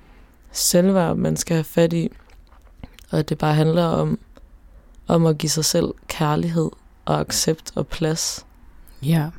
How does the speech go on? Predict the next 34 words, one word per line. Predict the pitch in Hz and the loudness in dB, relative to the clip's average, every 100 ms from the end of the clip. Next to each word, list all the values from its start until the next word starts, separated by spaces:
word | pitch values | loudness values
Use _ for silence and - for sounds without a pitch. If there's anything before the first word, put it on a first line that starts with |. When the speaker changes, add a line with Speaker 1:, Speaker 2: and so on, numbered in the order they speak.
| - - - - - - - - - - - - - | -18 -20 -20 -20 -20 -20 -20 -20 -18 -18 -20 -20 0
Speaker 2:
Ja, | 151 156 | 4 6
og | 160 | 6
en | 147 | 4
accept | 143 - 190 - 165 | 2 0 0 0 2
af, | 151 143 | 2 2
hvor | 151 143 | 0 0
man | 143 139 147 - | -2 -4 -6 -4
er, | 151 151 175 - | -2 0 0 -2
eller | 151 147 147 | 0 2 2
sådan, | - 147 143 | 0 0 0
for | 165 | 0
jeg | 151 | 0
tror | - 160 | 2 2
også, | 151 - | 2 2
det | |
der | 156 | 2
med | 147 147 | 4 4
hele | 165 170 | 4 4
tiden | - 156 | 2 2
at | 147 | 4
have | |
et | 151 | 4
mål | 156 170 160 139 | 6 6 6 4
om, | 135 139 - - - - - - - | 0 -4 -10 -16 -16 -20 -20 -20 0
altså | 165 156 | 2 4
sådan, | 151 | 2
og | 151 | 6
det, | 180 170 - - - | 4 4 0 -2 2
det | 175 | 2
kan | 156 | 2
jeg | 147 | 0
ikke | 143 | -2
rigtig | 143 - 147 | -2 -2 -4
slippe. | - 147 143 147 | 0 0 0 -2